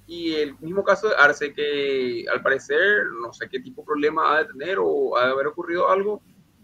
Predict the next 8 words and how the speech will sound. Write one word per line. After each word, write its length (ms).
bajó 320
bastante 340
sus 140
niveles. 400
Esperemos 440
que 60
pueda 160
recuperar, 680